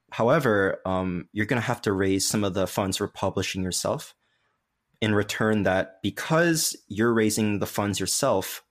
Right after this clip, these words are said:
when the book comes out, um, I actually have full ownership over the book. So for a lot of traditional publishers, for example, like, you know, if you go through it, um, you're giving away a lot of the rights to your book.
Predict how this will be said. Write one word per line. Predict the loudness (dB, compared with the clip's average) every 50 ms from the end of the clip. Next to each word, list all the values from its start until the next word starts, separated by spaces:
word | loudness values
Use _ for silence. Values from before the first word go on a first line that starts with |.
| _ _ _ _ 0
when | 2 2
the | 4
book | 2 2 -2 -2
comes | -2 -2 -2 -2 0 0
out, | 2 2 2 2 0 -2 -2
um, | -4 -2 -2 -2 -2 -2
I | -2 0 0
actually | 0 -2 -2 -2 -2 -2
have | 0 0 0 0 0 -2 -6 -12 -18 _
full | -14 -8 -4 -2 -2 0 0
ownership | -2 0 0 0 0 -2 -4 -4 -4
over | -4 -4 -2 -4
the | -4 -2
book. | -2 -4 -4 -4 -8 -18 -20 _ _ _ _ _ _ _ _ _
So | -4 -2 -2
for | 0 2 2
a | 2
lot | 2
of | 2 0
traditional | -2 -2 0 0 0 0 0 -4 -4
publishers, | -2 -4 -4 -4 -4 -4 -4 -4 -4
for | -4 -4
example, | -6 -4 -6 -8 -8 -6 -6 -6
like, | -6 -6 -8 -8 -10
you | -8 -6
know, | -6 -6
if | -6 -6
you | -8 -6
go | -4 -4
through | -6 -4 -2 0 2 4
it, | 2 2 0 -2 _ _ _ _ _ _ _ _ -8
um, | -6 -4 -4 -4 -6 -6 -2
you're | 0 0 2
giving | 4 4 4 4 4 4
away | 6 6 6 6 4 4
a | 4 4
lot | 4 4 2 2
of | 0 0
the | 0 0
rights | 0 2 0 0 -2 -4 -6
to | -4 -4 -4
your | -4 -4
book. | -4 -4 -4 -4 -4 -6 -12 -18 -20